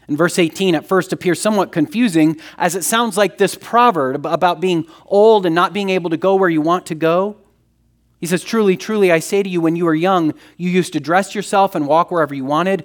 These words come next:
but when you are old, you will stretch out your hands, and another will dress you and carry you where you do not want to go." What's happening here?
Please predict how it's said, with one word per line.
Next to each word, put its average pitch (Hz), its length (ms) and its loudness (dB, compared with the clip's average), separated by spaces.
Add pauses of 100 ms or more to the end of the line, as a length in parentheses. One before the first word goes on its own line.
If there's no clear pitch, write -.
(200)
but 160 120 0
when 180 180 2
you 170 120 2
are 147 160 0
old, 185 320 2
you 165 120 -4
will 147 100 0
stretch 185 500 -6
out 170 200 -2
your 175 140 -2
hands, 131 500 -6 (180)
and 160 140 0
another 170 320 2
will 170 160 -4
dress 170 340 -6
you 143 140 -4
and 143 160 -6
carry 175 280 -4
you 147 120 -2
where 139 200 -4
you 143 180 -6
do 151 200 -8
not 160 240 -4
want 139 300 -10
to 151 60 -14
go." 113 360 -10 (880)
What's - 200 -6
happening 165 460 -8
here? 95 280 -14